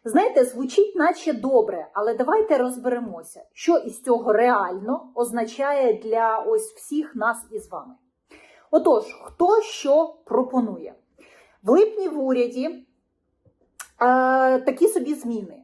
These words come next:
Об'єднали Міністерство соцполітики і Міністерство єдності. Тобто, знаєте, Міністерство єдності, яке взагалі, е, вибачте, от будемо казати правду, так? Нікому взагалі не потрібне було,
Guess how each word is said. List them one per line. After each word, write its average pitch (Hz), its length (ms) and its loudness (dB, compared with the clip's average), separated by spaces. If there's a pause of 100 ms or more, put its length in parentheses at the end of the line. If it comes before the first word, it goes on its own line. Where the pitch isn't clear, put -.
Об'єднали 262 640 0
Міністерство 262 1200 -2
соцполітики 240 1160 -4 (160)
і 247 140 -6
Міністерство 240 720 -4
єдності. 220 760 -4 (560)
Тобто, 240 380 2
знаєте, 247 520 2
Міністерство 240 600 -4
єдності, 240 600 -6
яке 214 500 0
взагалі, 240 500 0
е, 202 400 -4
вибачте, 247 420 -6
от 220 280 -4
будемо 311 300 2
казати 233 380 -2
правду, 185 400 -2
так? 262 400 -4
Нікому 254 420 2
взагалі 247 480 -4
не 226 160 -4
потрібне 247 540 -4
було, 185 360 -14